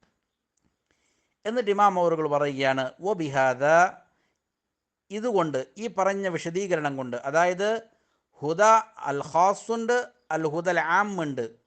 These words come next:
പ്രത്യേകമായ ഹുദയുണ്ട്, പ്രത്യേക, ഏഹ്,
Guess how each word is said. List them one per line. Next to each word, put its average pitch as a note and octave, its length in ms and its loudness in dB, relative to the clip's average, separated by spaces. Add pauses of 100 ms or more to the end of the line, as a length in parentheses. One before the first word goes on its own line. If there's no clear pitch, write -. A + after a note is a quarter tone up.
(200)
പ്രത്യേകമായ G3+ 680 0
ഹുദയുണ്ട്, F#3 680 -4 (500)
പ്രത്യേക, G#3+ 360 -2
ഏഹ്, C#3+ 460 -2